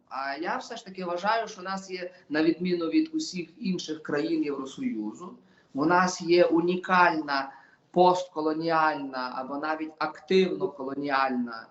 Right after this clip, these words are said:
дійсність, де величезна частина української, якби, спільноти, країни, держави не накрита концептом єдиної державної мови, який є концептом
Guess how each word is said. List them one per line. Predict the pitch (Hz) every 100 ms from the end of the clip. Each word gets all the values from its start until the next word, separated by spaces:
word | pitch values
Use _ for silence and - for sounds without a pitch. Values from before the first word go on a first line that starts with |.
| _
дійсність, | - 247 247 226 - 180 240 - - _ _ _ _ _ _ 156
де | 165 160 151 -
величезна | 143 160 165 165 175 170 160 147 147 139 131 131 -
частина | 135 - - 147 135 123 117 - - _ _ _ _ _
української, | 143 139 147 127 - 131 123 120 - - - - _
якби, | 117 117 120 113 107 98
спільноти, | 95 - 131 120 139 160 196 - 202
країни, | 196 123 120 120 151 185 196 156
держави | 127 117 135 139 160 202 202 - _ _ _ _ _ -
не | 143 175 196 220 220
накрита | 190 180 - 160 165 160 160 202 202 160
концептом | 151 - 165 170 175 190 165
єдиної | 156 156 170 170 156 143 123
державної | 131 131 139 139 131 123
мови, | 127 143 180 208
який | 165 - 160 165 165
є | 170
концептом | 175 160 160 165 160 165